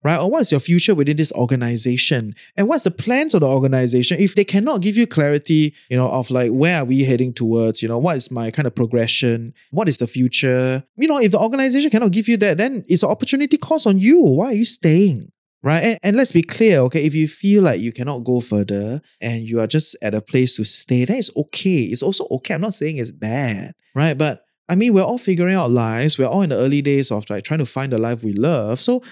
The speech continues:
in this frame of mind, then, yeah lah, go and try lah. What's so bad? Right? Uh, go for multiple interviews, make friends with headhunters, go around. Even if your current boss don't have a clear plan for you, don't have a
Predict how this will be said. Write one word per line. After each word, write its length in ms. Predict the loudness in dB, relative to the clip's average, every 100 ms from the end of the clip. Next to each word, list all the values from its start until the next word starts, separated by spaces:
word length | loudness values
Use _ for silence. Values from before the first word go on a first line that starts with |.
| -16 -14 0
in 200 | 2 4
this 200 | 4 2
frame 480 | -2 -2 2 2 2
of 220 | -2 -2
mind, 480 | -2 0 0 0 0
then, 300 | 0 -2 -2
yeah 80 | -2
lah, 160 | 0 0
go 120 | -2
and 100 | -2
try 240 | -2 -2
lah. 180 | -4 -6 -4
What's 160 | -2
so 80 | 0
bad? 240 | -2 -4 -8 _ -6
Right? 200 | -4 -4
Uh, 160 | -4
go 140 | -2 -2
for 220 | 0 0
multiple 340 | 0 -2 0
interviews, 640 | 0 0 -2 2 2 2 0
make 140 | -4
friends 240 | -2 0 0
with 100 | 0
headhunters, 720 | -2 -4 -2 0 0 -2 -2
go 160 | 0
around. 400 | 0 -2 -2 -2
Even 160 | 0 2
if 80 | 2
your 160 | 2
current 440 | -2 0 2 2 2
boss 300 | 2 0 0
don't 140 | 2
have 100 | 0
a 60 | -2
clear 320 | -4 -2 -2
plan 320 | -2 -4 -2
for 160 | -2 0
you, 160 | 0
don't 100 | 0
have 160 | 0 -2
a 140 | -6